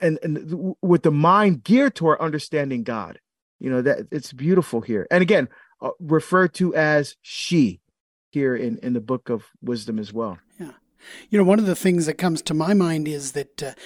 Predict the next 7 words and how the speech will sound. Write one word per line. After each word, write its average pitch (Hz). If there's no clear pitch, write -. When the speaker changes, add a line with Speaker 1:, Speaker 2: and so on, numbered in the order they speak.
Speaker 2:
particularly 233
in 180
the 170
Liturgy 185
of 156
the 151
Hours, 143